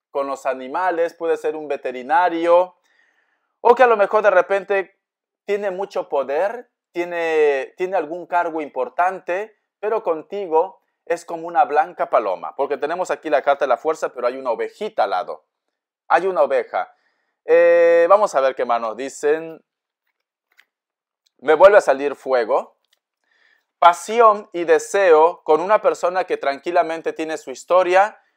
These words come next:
o tú tienes tu historia, ¿vale? Alguien que está en la distancia, puede ser que esté una persona en el extranjero o que simplemente la persona de tu interés tiene una historia.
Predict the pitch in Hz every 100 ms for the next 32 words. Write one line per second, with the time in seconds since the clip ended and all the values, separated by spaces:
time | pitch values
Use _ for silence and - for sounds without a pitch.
0 | _ - 151 156 220 190 156 139 - 110
1 | - 104 95 95 107 147 196 208 _ _
2 | _ - - 208 254 220 - 196 185 156
3 | 135 - 185 196 170 175 180 190 - _
4 | _ _ _ _ - 226 214 185 170 -
5 | 175 170 151 139 156 151 143 127 - 123
6 | 120 180 190 185 190 - 151 - - 208
7 | 185 160 170 160 135 131 123 160 156 147
8 | 131 127 147 - 151 151 147 127 - -
9 | 139 131 104 95 82